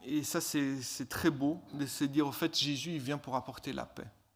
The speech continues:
Hein, déjà, les anges, hein, ils le chantent, hein, paix sur terre, paix sur la terre. Et, euh, et nous, on a un message de paix en tant que disciples de Jésus. Euh, Dieu, il, il, il veut faire la paix fondamentalement avec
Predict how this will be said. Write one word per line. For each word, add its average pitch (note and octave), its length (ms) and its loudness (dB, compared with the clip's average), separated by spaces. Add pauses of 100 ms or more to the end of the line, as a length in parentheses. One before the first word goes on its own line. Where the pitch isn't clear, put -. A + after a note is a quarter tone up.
(380)
Hein, B2+ 120 -2
déjà, B2+ 280 0
les B2+ 260 2
anges, C#3+ 260 4
hein, B2+ 100 0
ils B2+ 160 0
le C3 80 0
chantent, C3+ 400 0
hein, C3 100 0
paix C#3 200 2
sur - 260 -2
terre, C#3 380 0 (680)
paix C#3+ 120 0
sur B2 220 0
la A#2+ 140 2
terre. E3+ 300 2 (720)
Et, C3+ 280 2
euh, B2+ 240 4
et D3 160 0
nous, E3 180 4
on G3 140 6
a C#3+ 60 6
un C#3 40 4
message D3 460 2
de C#3 80 -2
paix C#3+ 280 -2 (180)
en C3+ 100 -2
tant C3+ 160 -2
que D3 140 -2
disciples C#3 420 -4
de C#3+ 80 4
Jésus. B2+ 400 -2 (640)
Euh, C#3 100 -2
Dieu, D3+ 380 2
il, G3 120 4 (140)
il, D3+ 160 -6 (140)
il D3+ 160 -4
veut C#3 240 2
faire F3+ 320 2
la C#3 140 8
paix E3+ 240 6
fondamentalement C#3 1080 0
avec C#3+ 480 0